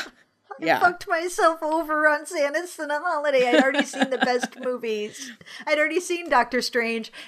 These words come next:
Speaker 1: and Moana and Hacksaw Ridge and Arrival. And so I'm left with
Speaker 2: <laughs>
Speaker 1: these. Bleh. Like, it wasn't awful, but, uh, like, at least when you watch an underdog sports flick,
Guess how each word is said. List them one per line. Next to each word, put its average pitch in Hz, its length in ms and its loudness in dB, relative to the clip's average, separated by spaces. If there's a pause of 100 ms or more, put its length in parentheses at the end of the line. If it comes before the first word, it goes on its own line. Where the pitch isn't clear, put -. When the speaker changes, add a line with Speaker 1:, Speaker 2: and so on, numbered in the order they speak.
Speaker 1:
and 269 220 0
Moana 214 540 0 (120)
and 254 220 0
Hacksaw 214 480 0
Ridge 196 240 -4 (160)
and 214 240 -2
Arrival. 190 580 -2
And 247 140 0
so 302 300 2
I'm 233 140 0
left 226 360 2
with 214 240 4 (300)
Speaker 2:
<laughs> 370 180 -4
Speaker 1:
these. 247 1120 0 (560)
Bleh. 190 720 2 (1120)
Like, 320 220 -2
it 392 100 0
wasn't 427 380 2 (120)
awful, 262 460 0
but, 240 340 -6
uh, 262 260 -2 (420)
like, 370 160 0
at 349 160 -4
least 403 400 2 (680)
when 330 240 0
you 302 80 -2
watch 339 340 0
an 320 80 -2
underdog 226 540 2
sports 185 420 -2
flick, - 540 -4